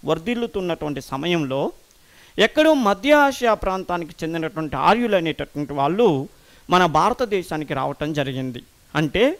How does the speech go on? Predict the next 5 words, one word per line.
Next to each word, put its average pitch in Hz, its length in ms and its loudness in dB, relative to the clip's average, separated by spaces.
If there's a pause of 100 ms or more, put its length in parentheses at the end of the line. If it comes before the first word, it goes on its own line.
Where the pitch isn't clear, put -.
(100)
ఇక్కడ 196 220 -2
విద్యార్థులు 214 600 0
గుర్తుంచుకునేటటువంటి 175 1040 -8
విషయం 175 340 -4
ఏమిటంటే, 143 580 -2